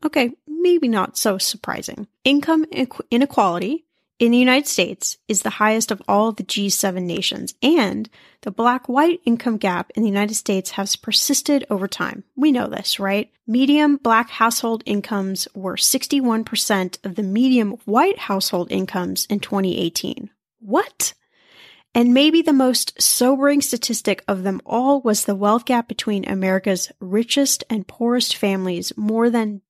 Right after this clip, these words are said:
doubled from nineteen eighty-nine to two thousand sixteen.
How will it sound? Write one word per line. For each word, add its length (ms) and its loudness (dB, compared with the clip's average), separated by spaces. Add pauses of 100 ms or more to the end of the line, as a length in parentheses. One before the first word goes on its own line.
(140)
doubled 720 2 (420)
from 280 0
nineteen 420 4
eighty-nine 640 -2
to 140 -2
two 300 -4
thousand 460 -6
sixteen. 840 -6